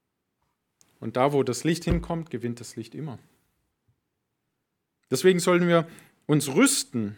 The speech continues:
Römer dreizehn zwölf, die Rüstung des Lichts anziehen. Wir sollen im Licht wandeln, erster Johannes eins sieben,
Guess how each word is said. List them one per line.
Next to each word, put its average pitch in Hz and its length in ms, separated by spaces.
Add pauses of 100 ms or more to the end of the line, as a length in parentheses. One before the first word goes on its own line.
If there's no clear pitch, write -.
Römer 147 260
dreizehn 156 460
zwölf, 214 400
die 139 100
Rüstung 175 360
des 139 180
Lichts - 360
anziehen. 113 600 (2500)
Wir 120 80
sollen 123 360 (260)
im 208 220
Licht 180 240
wandeln, 147 400
erster 127 280
Johannes 120 240
eins 117 280
sieben, 135 400